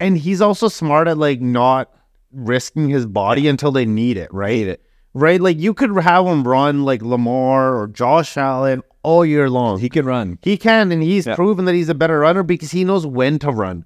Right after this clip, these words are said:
Speaker 2: Yeah.
Speaker 1: He knows how to run, when to run. Does my team need me to run fifteen yards just for the hell of it right now? No.
Speaker 2: Yeah.
Speaker 1: Stay in the pocket, and he, what he really improved, just like Brady, I'm gonna keep going back to,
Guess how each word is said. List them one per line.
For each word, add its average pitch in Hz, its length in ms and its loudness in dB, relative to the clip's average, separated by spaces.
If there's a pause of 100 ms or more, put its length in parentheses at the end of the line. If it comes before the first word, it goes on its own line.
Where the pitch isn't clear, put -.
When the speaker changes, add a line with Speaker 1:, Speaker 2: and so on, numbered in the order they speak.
Speaker 2:
Yeah. 123 140 -8 (240)
Speaker 1:
He 180 140 -4
knows 208 260 2
how 151 240 2
to 185 120 4
run, 175 300 2
when 151 180 2
to 165 140 2
run. 156 260 0
Does 151 300 2
my 180 160 2
team 170 400 -4
need 160 160 0
me 160 160 0
to 143 100 0
run 135 240 0
fifteen 135 380 -4
yards 127 340 0
just - 180 -10
for 143 120 -2
the 117 80 0
hell 120 160 0
of 156 80 0
it 165 60 -2
right 160 200 -2
now? 160 160 -2
No. 120 380 -2 (160)
Speaker 2:
Yeah. 90 120 -10 (120)
Speaker 1:
Stay 180 160 -2
in 190 80 2
the 196 80 2
pocket, 175 500 2
and 160 160 0
he, 160 140 0
what 160 180 2
he 147 180 -2
really 160 280 0
improved, 131 360 0
just 120 220 -4
like 123 180 -2
Brady, 120 320 2
I'm 101 140 -2
gonna 104 140 -4
keep 123 240 -4
going 123 140 -2
back 120 260 0
to, 110 180 -4